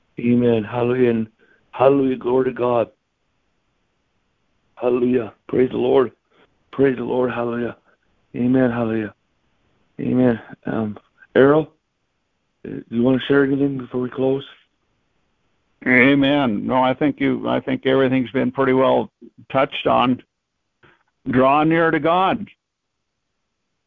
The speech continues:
Speaker 1: Amen.
Speaker 2: Uh, it's by the blood of Jesus you have access. Draw near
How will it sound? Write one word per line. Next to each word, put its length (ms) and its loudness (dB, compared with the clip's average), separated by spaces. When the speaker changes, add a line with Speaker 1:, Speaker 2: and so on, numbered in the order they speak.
Speaker 1:
Amen. 340 -10
Speaker 2:
Uh, 400 2
it's 180 0
by 220 2
the 100 2
blood 260 2
of 200 -2
Jesus 600 0
you 160 -4
have 240 0
access. 680 -2
Draw 400 2
near 580 2